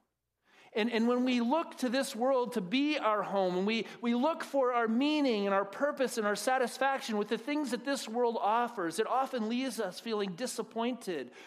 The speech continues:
betrayed, and, and, and let down. And the Bible wants us to understand that God's intention was never that the,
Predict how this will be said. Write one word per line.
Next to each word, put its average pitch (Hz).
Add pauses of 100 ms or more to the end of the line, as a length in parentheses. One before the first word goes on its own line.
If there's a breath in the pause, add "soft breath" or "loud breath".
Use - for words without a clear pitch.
(160 loud breath)
betrayed, 226 (240 loud breath)
and, 208
and, 202
and 185
let 185
down. 117 (1400 loud breath)
And 226
the 220
Bible 294
wants 262
us 247
to -
understand 262
that 220
God's 277
intention 247
was 220 (200 loud breath)
never 285
that 220
the, 214